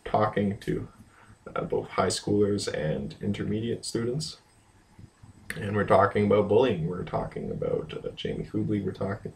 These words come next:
we have a video from Alan Hubley, a very, very powerful video. And, uh, there's also a video that Magic one hundred made, and I'm gonna put a link in the description box below. And, uh,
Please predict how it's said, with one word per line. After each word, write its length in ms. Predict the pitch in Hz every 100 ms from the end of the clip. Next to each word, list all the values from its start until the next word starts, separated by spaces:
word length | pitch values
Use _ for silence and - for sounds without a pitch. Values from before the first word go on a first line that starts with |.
| -
we 80 |
have 180 | 98 95
a 60 | 98
video 340 | 107 107 101
from 340 | 98 98 92 - - - -
Alan 320 | - 113 101
Hubley, 420 | - 95 92 104 95
a 40 |
very, 300 | 90 95 95
very 280 | 90 92 90
powerful 420 | 104 92 98 92
video. 380 | 90 92 98 101 - - - - - -
And, 260 | 107 107 107
uh, 240 | 107 107
there's 380 | 107 110 107 104
also 340 | 127 151 151
a 80 | 117
video 300 | 104 104 113
that 260 | 107 98 -
Magic 400 | 101 101 95 -
one 120 | 92
hundred 360 | - 123 104 82
made, 300 | 82 98 110
and 160 | 98
I'm 100 | 90
gonna 140 | 92 90
put 220 | - 98
a 20 |
link 400 | - 98 - - - - -
in 100 | 107
the 80 | 98
description 480 | - - - - 87
box 260 | 90 90
below. 480 | - 87 92 92 90 - -
And, 260 | - 92 90
uh, 180 | 85